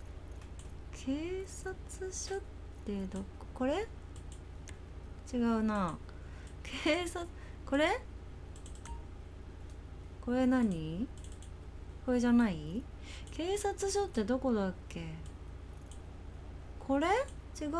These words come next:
よね。警察、警察、警察。あら？警察ってどこだろう？あった。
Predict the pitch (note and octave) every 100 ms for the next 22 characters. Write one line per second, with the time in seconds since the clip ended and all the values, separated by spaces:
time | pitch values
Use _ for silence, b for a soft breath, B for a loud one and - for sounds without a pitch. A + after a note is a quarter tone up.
0 | E4 A#3+ F#3 F3+ F3+ E3+ - D4 E4 E4
1 | D#4+ D#4 - C#4 - C4 C4+ C4+ C4+ C4
2 | B3+ A#3+ B3 B3+ B3+ B3+ A#3+ - B3 -
3 | - - - - B B B B B B
4 | - - G#3 F#3+ G#3 A#3 D4+ - - C#4
5 | D4 D#4 - C#4+ B3+ C4+ C#4 G#3+ F#3 F3+
6 | - - - - - - - - - -
7 | - - - - - - - - - -
8 | - - - - - - - - - -
9 | - - - - - - - - - G#3
10 | G3 - F#3 D3+ F3+ -